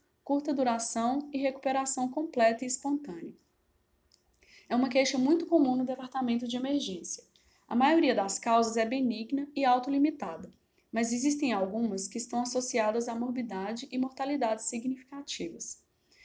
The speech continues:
Como o manejo depende da causa subjacente,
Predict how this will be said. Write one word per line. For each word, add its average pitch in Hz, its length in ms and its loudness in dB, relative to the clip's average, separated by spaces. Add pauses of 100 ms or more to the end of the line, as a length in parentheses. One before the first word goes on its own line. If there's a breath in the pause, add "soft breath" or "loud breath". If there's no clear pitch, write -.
(260 soft breath)
Como 277 200 4
o 294 40 8
manejo 240 600 4
depende 220 460 -4
da 208 100 -2
causa 247 380 0
subjacente, 190 1000 -6